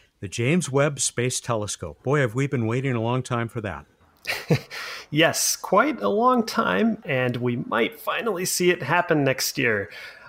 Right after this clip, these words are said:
Speaker 2: Yeah, the December T P R, actually, we opened with a picture, uh, of the James Webb Space Telescope. We were looking for something to put in that little blurb about it. I went back looking for, well, when did it actually start? And, you know, conceptually,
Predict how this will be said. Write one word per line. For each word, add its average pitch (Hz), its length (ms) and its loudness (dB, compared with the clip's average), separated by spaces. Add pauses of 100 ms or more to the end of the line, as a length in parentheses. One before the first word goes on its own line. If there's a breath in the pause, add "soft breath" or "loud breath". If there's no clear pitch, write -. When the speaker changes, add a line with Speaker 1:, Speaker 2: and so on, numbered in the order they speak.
(140 loud breath)
Speaker 2:
Yeah, 180 180 6
the 131 140 2
December 180 460 4
T 156 140 -2
P 143 120 2
R, 151 180 6
actually, 127 380 2
we 127 180 0
opened 151 400 4
with 131 140 0
a 135 60 0
picture, 123 800 -2
uh, 104 520 2
of 113 140 -2
the 131 80 0
James 120 300 0
Webb 113 160 -2
Space - 280 -2
Telescope. 104 600 -2 (500 loud breath)
We 135 120 4
were 131 220 6
looking 139 320 4
for 123 360 2
something 120 380 0
to 110 360 -4
put 123 140 -2
in 202 380 4
that 135 240 0
little 131 180 2
blurb 123 380 4
about 113 320 4
it. 110 180 0 (440 loud breath)
I 120 60 0
went 127 240 4
back 127 340 0
looking 135 240 0
for, 123 140 -6
well, 123 160 -2
when 185 180 4
did 240 120 0
it 175 60 0
actually 131 360 0
start? 107 520 0
And, 110 200 -4
you 135 80 -4
know, 123 160 0
conceptually, 135 920 2